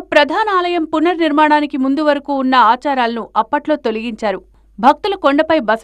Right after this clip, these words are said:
చేయడం, కొబ్బరికాయలు కొట్టడం, తలనీలాలు సమర్పించడం, పుష్కరిణిలో స్నానం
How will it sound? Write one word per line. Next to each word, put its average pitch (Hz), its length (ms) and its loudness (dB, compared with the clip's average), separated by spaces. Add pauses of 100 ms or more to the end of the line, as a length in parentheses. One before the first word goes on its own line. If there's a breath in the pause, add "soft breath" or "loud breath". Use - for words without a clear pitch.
(140)
చేయడం, 262 240 0 (340)
కొబ్బరికాయలు 285 540 0
కొట్టడం, 262 360 0 (380)
తలనీలాలు 339 580 4
సమర్పించడం, 262 680 -2 (360)
పుష్కరిణిలో 285 600 2
స్నానం 269 420 0